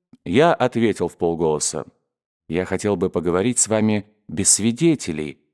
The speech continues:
а мне никак нельзя оставить лавку». «А что, дело срочное?» «Боюсь, что да». «Вам давно пора иметь в лавке помощника?»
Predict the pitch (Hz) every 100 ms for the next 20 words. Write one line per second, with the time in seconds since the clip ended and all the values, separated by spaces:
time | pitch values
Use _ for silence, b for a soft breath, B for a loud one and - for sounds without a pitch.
0 | _ 78 90 101 113 110 110 170 101 92
1 | 87 120 95 - 98 95 - 82 73 -
2 | - 65 _ _ _ _ _ - 92 95
3 | - 82 101 104 101 95 95 - 117 123
4 | 165 160 _ _ _ _ _ _ - 101
5 | 98 101 107 - 120 95 73 71 _ _
6 | _ _ _ _ - 95 131 120 117 120
7 | 175 123 104 101 107 - 92 117 - 104
8 | 98 95 95 - 82 - 69